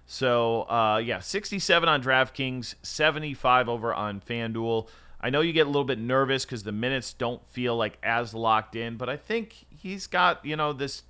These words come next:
you know, forty-five, forty-two fantasy point upside we saw against Phoenix and Detroit, um, or excuse me, Chicago. Now, neither of those two teams particularly great defensively, but I think he's got a double-digit rebound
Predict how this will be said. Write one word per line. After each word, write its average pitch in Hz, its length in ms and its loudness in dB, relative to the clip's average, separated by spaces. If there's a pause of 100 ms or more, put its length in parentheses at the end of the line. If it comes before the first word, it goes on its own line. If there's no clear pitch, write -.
(600)
you 131 100 -8
know, 113 60 -4
forty-five, 156 800 2
forty-two 151 760 -6
fantasy 143 400 -6
point 135 220 -2
upside 127 340 0
we 120 60 -6
saw 127 240 2
against 120 320 -4
Phoenix 127 440 -8 (120)
and 120 340 -4 (140)
Detroit, 127 520 -4 (440)
um, 101 720 0
or 123 120 -2
excuse 123 260 -4
me, 117 80 -6
Chicago. 131 580 2
Now, 127 240 -4
neither 147 320 4
of 139 60 4
those 131 180 0
two 131 140 -6
teams 131 280 -8
particularly 113 520 -6
great 120 380 -4
defensively, 117 800 -6 (360)
but 139 100 -4
I 135 40 -4
think 185 200 -4
he's 170 180 -6
got 147 300 8
a 131 100 0
double-digit 120 840 0 (480)
rebound 113 760 -2